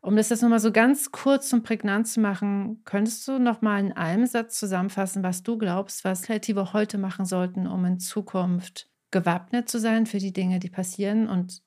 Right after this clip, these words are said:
dabei ist es total klar, dass du das natürlich nur aus deiner eigenen Perspektive sagen kannst. Ich erwarte jetzt hier nicht von dir, dass du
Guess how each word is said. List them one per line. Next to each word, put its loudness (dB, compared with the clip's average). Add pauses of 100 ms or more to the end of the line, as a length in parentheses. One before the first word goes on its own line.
dabei 0
ist 0
es -4
total 0
klar, 0
dass -2
du -4
das -4
natürlich -4
nur -2
aus -4
deiner 0
eigenen 0
Perspektive 0 (220)
sagen -4
kannst. -4
Ich -8
erwarte 0
jetzt -4
hier -2
nicht 0
von 0
dir, 2
dass -2
du -4